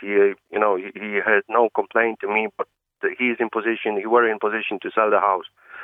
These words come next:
So I just move out and, um, and, and we, like,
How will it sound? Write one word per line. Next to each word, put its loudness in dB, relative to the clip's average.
So 4
I 4
just -2
move 2
out 4
and, 2
um, 2
and, 2
and 2
we, -8
like, 2